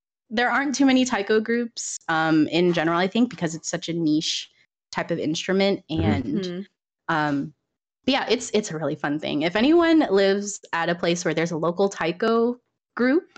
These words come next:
Speaker 2: Uh-huh.
Speaker 1: I highly recommend checking it out. Um, a lot of people in the taiko community are incredibly kind. Um, you don't,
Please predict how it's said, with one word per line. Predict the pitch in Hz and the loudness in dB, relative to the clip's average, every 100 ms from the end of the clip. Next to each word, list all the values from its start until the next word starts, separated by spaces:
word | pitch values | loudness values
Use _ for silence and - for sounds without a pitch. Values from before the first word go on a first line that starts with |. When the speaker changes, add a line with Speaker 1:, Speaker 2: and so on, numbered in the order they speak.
| - | -8
Speaker 2:
Uh-huh. | 92 90 90 113 | -4 -2 -4 -6
Speaker 1:
I | 185 | -4
highly | 190 196 | 0 2
recommend | 196 196 190 180 | 2 2 0 0
checking | 180 175 175 | -4 -4 -2
it | 165 | 0
out. | 196 311 320 185 | 0 -2 -2 -2
Um, | 170 156 156 | -2 -2 -4
a | 170 | -4
lot | 175 170 190 - | 0 0 -2 -2
of | 185 180 180 | 0 2 0
people | 180 180 | -4 -2
in | 185 | 0
the | 175 | 0
taiko | 175 175 | -2 -4
community | 175 180 170 175 170 | -4 -2 -2 -2 -4
are | 165 165 165 | -2 -2 -2
incredibly | 143 156 - 185 175 175 170 170 175 _ _ | -2 -6 -4 -2 -2 -2 -2 -2 -6 _ _
kind. | - 226 220 220 214 214 - _ _ _ _ - | -4 -2 0 2 0 -2 -6 _ _ _ _ -4
Um, | 175 165 156 156 151 | 0 0 0 0 0
you | |
don't, | 208 | 0